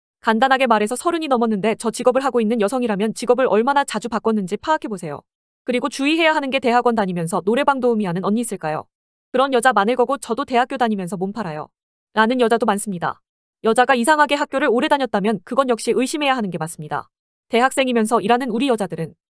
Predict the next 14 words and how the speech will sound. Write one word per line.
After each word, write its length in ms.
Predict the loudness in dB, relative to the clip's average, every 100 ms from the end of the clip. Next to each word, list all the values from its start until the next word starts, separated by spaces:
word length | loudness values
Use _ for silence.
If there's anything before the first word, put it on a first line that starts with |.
| _ _ -4
스웨디시 440 | 2 2 2 0
하면서 360 | 0 0 0 2
오백씩 380 | 2 0 -2 2
벌어댔고 440 | 2 4 2 0
학기 240 | -2 -4
중에 220 | -2 0 0
천이백만 500 | -2 -2 0 2 2
원, 100 | 0
방학 280 | 0 -2
중에 180 | 0 0
이천만 460 | 0 0 0 0 0
원을 160 | 0
벌어대고 340 | 0 -2 -2 -8
있죠. 320 | -8 -10